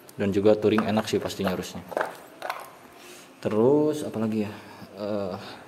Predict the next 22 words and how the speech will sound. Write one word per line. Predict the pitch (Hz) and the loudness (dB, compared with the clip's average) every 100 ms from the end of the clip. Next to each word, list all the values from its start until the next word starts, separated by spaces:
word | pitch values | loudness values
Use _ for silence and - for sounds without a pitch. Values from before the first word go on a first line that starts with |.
| 104 | -6
yang | 98 | 0
akan | 107 104 | 2 2
dipasang | 104 113 110 110 | 2 2 2 8
tuh | 143 160 160 - - - - - - - - - - - | 8 8 2 -2 -4 -4 -14 -16 -12 -12 -12 -20 -14 2
klep | 117 113 120 | 4 4 6
innya | 127 131 139 | 6 6 4
kita | 135 131 | 2 0
pakai | 127 120 120 117 117 | 0 2 6 8 8
dua | 117 113 | 8 6
tiga | 120 110 98 127 151 - - - - - | 4 2 6 8 6 0 -12 -18 -8 6
dan | 113 110 | 6 6
X-nya | 104 - - 127 | 0 -2 2 2
kita | - 110 123 | 2 4 2
pakai | 120 107 - 120 120 | 4 0 4 6 6
dua | 107 104 101 | 8 6 6
puluh | 104 104 | 4 2
satu. | - 101 123 190 - - | 0 2 2 2 -4 -2
Jadi | 101 107 | 2 4
dua | 104 104 | 4 4
tiga | 98 98 | 4 4
dua | 98 95 | 4 2
satu. | 92 - | 2 4